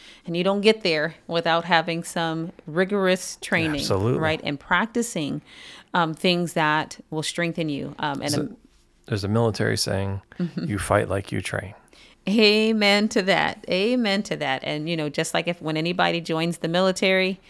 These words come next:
Speaker 1: they go through a physical training in addition to what they have to learn about their
Speaker 2: Yes.
Speaker 1: branch of
Speaker 2: And it,
Speaker 1: service and being
Speaker 2: and they
Speaker 1: in the
Speaker 2: practice
Speaker 1: military.
Speaker 2: it so often
Speaker 1: Mm-hmm.
Speaker 2: that it becomes muscle memory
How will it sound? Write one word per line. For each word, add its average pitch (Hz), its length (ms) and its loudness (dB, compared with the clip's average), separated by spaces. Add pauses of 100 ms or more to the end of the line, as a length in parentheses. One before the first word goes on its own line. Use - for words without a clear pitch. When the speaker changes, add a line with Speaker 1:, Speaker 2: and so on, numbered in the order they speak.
(500)
Speaker 1:
they 156 160 4
go 160 200 4
through 165 320 0
a 151 300 0
physical 196 540 2
training 170 560 0 (320)
in 165 120 0
addition 165 520 4
to 165 120 0
what 151 200 2
they 143 160 -4
have - 260 -4
to 160 100 -4
learn 143 460 0
about 135 580 -6 (320)
their 143 180 -2
Speaker 2:
Yes. - 60 -4
Speaker 1:
branch 139 300 -4
of 143 100 -4
Speaker 2:
And 113 120 4
it, 107 80 2
Speaker 1:
service - 240 -4
and 131 80 -6
being 113 100 0
Speaker 2:
and 104 80 0
they 98 60 0
Speaker 1:
in - 60 -6
the - 60 -6
Speaker 2:
practice 117 340 2
Speaker 1:
military. 107 160 -4
Speaker 2:
it - 80 -10
so 120 340 2
often 113 480 0
Speaker 1:
Mm-hmm. 208 280 2 (360)
Speaker 2:
that 107 120 2
it 104 80 -2
becomes 101 560 0 (800)
muscle 104 380 2
memory 98 500 2